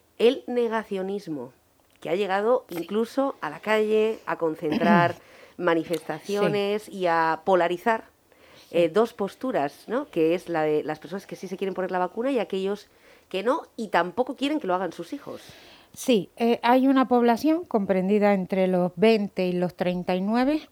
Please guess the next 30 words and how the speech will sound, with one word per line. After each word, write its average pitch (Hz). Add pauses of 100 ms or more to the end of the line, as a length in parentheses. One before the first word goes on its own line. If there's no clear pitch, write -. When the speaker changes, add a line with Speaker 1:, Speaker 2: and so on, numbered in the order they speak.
(120)
Speaker 2:
<clears throat> 247
que 214
se 196
declara 220
manifiestamente 180
negacionista, 190 (560)
y 226
dentro 254
del 269
negacionismo 254
también 226
hay 220
dos 208
vertientes. 147
Está, 190
eh, 175
la 180
vertiente 190
que 190
niega 240
la 175
existencia 190
de 175
la 170
pandemia, 190 (240)
niega 185
la 170
enfermedad 170
en 185
sí, 262